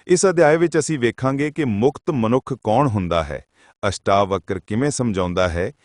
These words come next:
ਕਿ ਗਿਆਨ ਪ੍ਰਾਪਤ ਹੋਣ ਤੋਂ ਬਾਅਦ ਜੀਵਨ ਕਿਵੇਂ ਬਦਲ ਜਾਂਦਾ ਹੈ। ਚਲੋ ਦੋਸਤੋ, ਸ਼ੁਰੂ ਕਰੀਏ ਅਧਿਆਇ ਦੂਜਾ, ਮੁਕਤੀ ਦੀ ਅਵਸਥਾ। ਗੱਲਬਾਤ ਦੇ ਕੁਝ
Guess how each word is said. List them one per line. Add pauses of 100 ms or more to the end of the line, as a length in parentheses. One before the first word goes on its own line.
(180)
ਕਿ
ਗਿਆਨ
ਪ੍ਰਾਪਤ
ਹੋਣ
ਤੋਂ
ਬਾਅਦ (340)
ਜੀਵਨ (100)
ਕਿਵੇਂ
ਬਦਲ
ਜਾਂਦਾ
ਹੈ। (840)
ਚਲੋ
ਦੋਸਤੋ, (200)
ਸ਼ੁਰੂ
ਕਰੀਏ (280)
ਅਧਿਆਇ
ਦੂਜਾ, (340)
ਮੁਕਤੀ
ਦੀ
ਅਵਸਥਾ। (1500)
ਗੱਲਬਾਤ
ਦੇ
ਕੁਝ